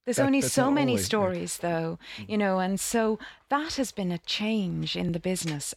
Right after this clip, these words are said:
Speaker 1: and, and thankfully that has been really helpful for me in my career. And I've been busier in,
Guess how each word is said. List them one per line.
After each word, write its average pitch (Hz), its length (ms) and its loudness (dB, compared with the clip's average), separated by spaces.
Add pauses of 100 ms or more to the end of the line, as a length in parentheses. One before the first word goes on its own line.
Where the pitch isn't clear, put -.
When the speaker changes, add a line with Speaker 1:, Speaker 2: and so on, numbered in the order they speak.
Speaker 1:
and, 175 340 -4 (140)
and 180 180 -6
thankfully 196 640 -6
that 165 260 -8
has 175 160 -12
been 180 160 -10
really 175 260 -6
helpful 160 400 -8
for - 160 -10
me 180 220 -4
in 160 100 -6
my 160 160 -6
career. 151 460 -10
And 151 220 -8 (560)
I've 208 140 -4
been 214 160 2
busier 185 460 0
in, 151 180 0